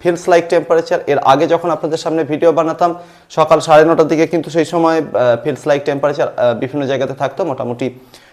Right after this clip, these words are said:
তেতাল্লিশ থেকে সাতচল্লিশ ডিগ্রি সেলসিয়াসের মধ্যে। আজকে feels like temperature এখন কিন্তু মোটামুটি আমার এলাকাতে ঊনচল্লিশ ডিগ্রি সেলসিয়াস রয়েছে। ঘড়িত টাইম প্রায় মোটামুটি নটা পনেরো সকাল। তো বুঝতেই পারছেন, আহ,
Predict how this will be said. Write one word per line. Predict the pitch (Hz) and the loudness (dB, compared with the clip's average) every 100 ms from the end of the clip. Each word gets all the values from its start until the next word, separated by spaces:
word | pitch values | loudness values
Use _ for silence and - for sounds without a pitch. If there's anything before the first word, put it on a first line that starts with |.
| - | -2
তেতাল্লিশ | 147 156 151 - | 2 2 2 0
থেকে | 165 180 | -4 -2
সাতচল্লিশ | 143 123 139 127 127 | -4 -2 -2 -4 -4
ডিগ্রি | 131 131 | -6 -6
সেলসিয়াসের | - 139 147 135 175 180 - - _ 139 | -6 -4 -2 -2 -2 -6 -8 -20 _ -2
মধ্যে। | 147 - 120 | 0 0 -6
আজকে | - 135 - | -2 -2 -2
feels | 151 151 - | -2 -2 0
like | 139 135 | -2 0
temperature | 139 113 127 - | -2 -2 -2 -2
এখন | 131 127 | -6 -6
কিন্তু | 120 131 135 | -8 -6 -6
মোটামুটি | 123 127 120 123 175 175 - _ | -6 -6 -6 -2 -4 -4 -18 _
আমার | - 127 | 0 2
এলাকাতে | 131 127 - 185 - | 2 2 -2 -6 -4
ঊনচল্লিশ | 156 185 190 160 139 139 | -2 -2 2 2 0 -4
ডিগ্রি | 117 117 | -8 -6
সেলসিয়াস | 131 117 131 127 | -8 -6 -6 -4
রয়েছে। | 139 - 202 - _ 143 | -6 -6 -10 -12 _ -4
ঘড়িত | 143 143 | -2 2
টাইম | 147 135 131 | 4 4 4
প্রায় | 131 135 - - | 2 -2 -2 -6
মোটামুটি | 127 127 123 131 | -6 -4 -4 -4
নটা | 123 120 156 180 - - _ - | -4 -2 -2 -4 -8 -20 _ 0
পনেরো | 170 139 107 | 2 2 -2
সকাল। | - 147 101 - - _ _ _ _ _ _ _ _ _ - | -2 -2 -2 -6 -14 _ _ _ _ _ _ _ _ _ -4
তো | 139 135 | 0 0
বুঝতেই | 147 - 175 | -2 0 2
পারছেন, | 175 175 196 233 | 2 2 -2 -4
আহ, | - - - 117 117 | -8 -18 -4 0 0